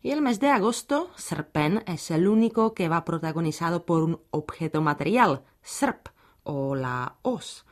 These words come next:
el instrumento más utilizado para recoger la cosecha de cereales en el pasado.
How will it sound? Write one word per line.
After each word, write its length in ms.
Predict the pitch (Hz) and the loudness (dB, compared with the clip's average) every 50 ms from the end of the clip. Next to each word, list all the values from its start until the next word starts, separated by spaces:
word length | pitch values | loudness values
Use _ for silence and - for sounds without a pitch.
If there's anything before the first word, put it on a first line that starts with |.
| _ - | _ -6
el 140 | - 285 311 | 0 2 4
instrumento 600 | 254 208 202 - - 220 214 208 214 208 226 220 | 4 4 2 0 0 0 2 2 2 2 4 4
más 300 | 220 226 240 277 - - | 4 4 2 2 0 -2
utilizado 720 | 277 - - 285 269 - - - 226 226 226 240 247 240 | -4 -2 0 0 0 0 0 0 2 2 4 2 0 0
para 260 | - 175 156 151 151 151 | -2 -4 -2 0 -2 -2
recoger 540 | 151 151 139 - 147 131 - - 156 151 | -2 -4 -6 -8 -10 -10 -8 -6 -6 -4
la 160 | 151 147 143 - | -2 -4 -4 -6
cosecha 520 | - - 151 - - 147 135 - 151 139 | -4 -8 -8 -6 -4 -6 -6 -4 -4 -4
de 120 | 135 135 | -4 -4
cereales 580 | - - - 147 143 139 143 156 180 190 - - | -6 -6 -6 -6 -2 -2 -2 0 -2 -2 -4 -4
en 80 | 165 147 | -4 -4
el 140 | 143 139 | -4 -4
pasado. 520 | - 131 110 - - 147 147 139 139 139 | -6 -8 -10 -8 -8 -6 -4 -4 -4 -6